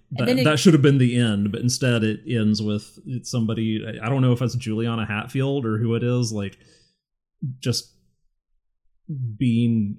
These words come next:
Speaker 2: high and rambling into their answering machine.
Speaker 1: Just don't do it.
Speaker 2: Yeah, it's dumb, but, I mean,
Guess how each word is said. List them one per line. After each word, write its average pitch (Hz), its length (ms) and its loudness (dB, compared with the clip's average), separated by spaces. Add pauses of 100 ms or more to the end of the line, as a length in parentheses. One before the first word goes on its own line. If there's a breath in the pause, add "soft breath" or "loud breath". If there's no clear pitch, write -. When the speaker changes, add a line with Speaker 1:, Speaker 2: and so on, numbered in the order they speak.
Speaker 2:
high 110 380 -2
and 107 560 0 (380)
rambling 117 520 -2
into 120 160 0
their 110 160 -2
answering 135 400 -2
machine. 156 460 -2 (600 soft breath)
Speaker 1:
Just 269 220 -20
don't 302 200 -10
do 294 140 -10
it. 165 200 -16 (380)
Speaker 2:
Yeah, 135 260 2
it's 131 180 -6
dumb, 104 380 -4 (260)
but, 123 240 0 (100)
I 120 80 -2
mean, 107 320 -4